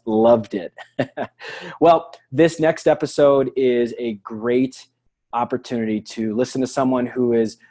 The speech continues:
uh, becoming very famous in the real estate industry. Ivan Estrada was one of our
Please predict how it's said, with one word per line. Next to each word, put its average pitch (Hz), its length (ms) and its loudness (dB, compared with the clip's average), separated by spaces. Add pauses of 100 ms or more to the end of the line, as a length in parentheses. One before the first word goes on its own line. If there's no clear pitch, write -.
(120)
uh, 110 160 -4
becoming 117 420 2
very 123 260 4
famous 131 440 -2
in 113 80 -4
the 104 80 -4
real 107 160 -2
estate 104 280 -6
industry. 101 420 -10
Ivan 123 280 0
Estrada 120 600 2 (280)
was 113 180 -2
one 120 180 -2
of 113 140 -2
our 107 260 2